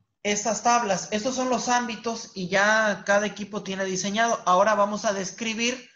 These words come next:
los elementos necesarios para el diseño de la campaña. Para eso tenemos esta tabla que se nos sugiere aquí con las actividades a realizar. A ver, vamos tomando, vamos tomando un, un, un ámbito.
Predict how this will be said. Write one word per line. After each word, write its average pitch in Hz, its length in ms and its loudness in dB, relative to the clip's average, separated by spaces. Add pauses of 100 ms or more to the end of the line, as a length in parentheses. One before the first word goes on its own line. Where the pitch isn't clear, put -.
(280)
los 196 220 -2
elementos 196 580 -4
necesarios 226 680 -2 (260)
para 170 200 2
el 170 60 -2
diseño 160 380 -6
de 165 80 -2
la 170 140 0
campaña. 254 500 -6 (480)
Para 190 220 0
eso 269 360 -6
tenemos 208 540 -12
esta 202 320 -12
tabla 214 300 -4
que 185 100 -16
se 185 120 -16
nos 160 120 -16
sugiere 165 360 -12
aquí 240 300 -14 (720)
con 240 200 -6
las 240 180 -4
actividades 196 680 -6
a 196 60 -6
realizar. 202 600 -4
A 147 100 -8
ver, - 300 -8
vamos 285 300 -4
tomando, 262 480 -2
vamos 254 240 -8
tomando 226 300 -12
un, 220 320 -18
un, 202 460 -14 (1800)
un 226 180 -8
ámbito. 160 440 -8